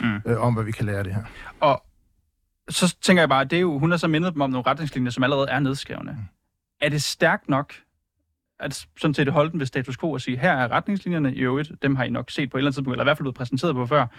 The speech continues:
Speaker 1: og så sige, "Jamen, vi skærper," jeg tror, du har sagt, "skærper sanserne og opmærksomheden"?
Speaker 2: Ja, det kan man jo, det kan jo, man jo, altså, det, man, man er fri til at mene, at det ikke er nok.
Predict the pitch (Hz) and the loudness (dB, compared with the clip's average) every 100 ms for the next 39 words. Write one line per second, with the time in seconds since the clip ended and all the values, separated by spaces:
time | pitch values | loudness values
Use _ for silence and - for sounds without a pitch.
0 | - - - - 151 175 - 175 160 156 | -20 -20 -8 -2 0 0 -2 -2 0 2
1 | 135 127 139 131 - - 139 160 165 139 | 2 2 0 -2 -4 2 2 2 0 -4
2 | 135 - 131 131 131 131 - 143 165 147 | -6 -4 -4 -2 -4 -2 0 0 0 -2
3 | 147 - 123 117 120 - 135 - 127 127 | -2 -2 -4 -2 -4 0 0 -2 -8 -8
4 | - 160 _ - - - - - _ _ | -10 -12 _ -20 -18 -18 -20 -20 _ _
5 | - 107 110 120 120 120 117 117 110 123 | -4 -4 -2 0 2 2 2 0 -2 0
6 | 135 117 131 127 117 120 - 120 139 139 | 2 2 2 2 2 -2 -6 -4 0 2
7 | 127 120 113 165 165 143 131 135 135 110 | 4 2 0 -2 0 2 2 2 2 0
8 | 120 123 131 120 113 | 0 2 2 2 0